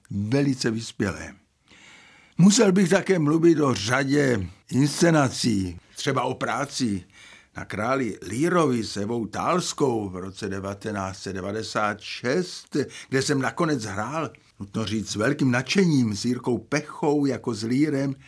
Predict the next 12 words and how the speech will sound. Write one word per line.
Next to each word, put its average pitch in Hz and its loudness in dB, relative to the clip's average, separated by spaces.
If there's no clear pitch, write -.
jeho 131 0
Šaška. - -6
Nebo 107 -2
o - -8
fetišistické 147 0
reví 127 2
Babička, 110 -2
kterou 104 -4
jsme 110 -4
vytvořili 110 -2
s 95 -6
Ivem 107 -2